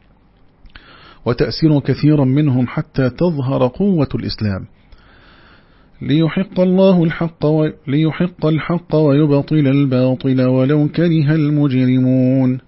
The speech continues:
ليحق الله الحق بإظهار الإسلام وأهله، وذلك بما، وذلك بما يظهره من الشواهد على صدقه، وليبطل سبحانه الباطل بما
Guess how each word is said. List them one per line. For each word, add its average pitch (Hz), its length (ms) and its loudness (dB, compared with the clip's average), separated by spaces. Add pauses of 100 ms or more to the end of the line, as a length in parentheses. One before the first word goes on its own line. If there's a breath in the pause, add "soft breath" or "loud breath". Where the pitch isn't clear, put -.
(120)
ليحق 117 500 -6
الله 135 340 0
الحق 143 380 -6
بإظهار 135 560 -2
الإسلام 127 540 -4
وأهله، 104 380 -6 (600 loud breath)
وذلك 107 560 -2 (120)
بما، 139 260 0 (360 soft breath)
وذلك 127 400 -2
بما 139 260 0
يظهره 135 520 0
من 139 160 -2
الشواهد 131 640 -2
على 127 240 -2
صدقه، 127 420 -4 (240)
وليبطل 123 760 0
سبحانه 120 520 -4
الباطل 123 680 -4 (420 loud breath)
بما 143 380 2